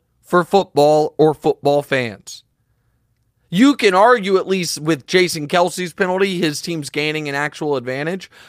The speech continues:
But I think the referees have proven to us they are not equipped right now at all times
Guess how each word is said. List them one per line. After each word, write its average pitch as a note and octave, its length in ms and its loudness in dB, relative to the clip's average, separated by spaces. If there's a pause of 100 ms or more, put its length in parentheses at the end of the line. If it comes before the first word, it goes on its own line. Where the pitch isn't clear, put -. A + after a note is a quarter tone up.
(140)
But D#3 120 4
I G3 120 4
think B3+ 220 0
the G#3 80 4
referees G#3 760 2
have F3+ 320 -2 (100)
proven B3+ 600 4
to D#3 220 4
us - 380 0 (680)
they G#3+ 300 4
are D4 160 4
not A#3+ 280 2
equipped A#3+ 520 2
right G#3 340 2
now D#3+ 560 0 (400)
at G#3 180 4
all G#3 220 6
times E3+ 580 2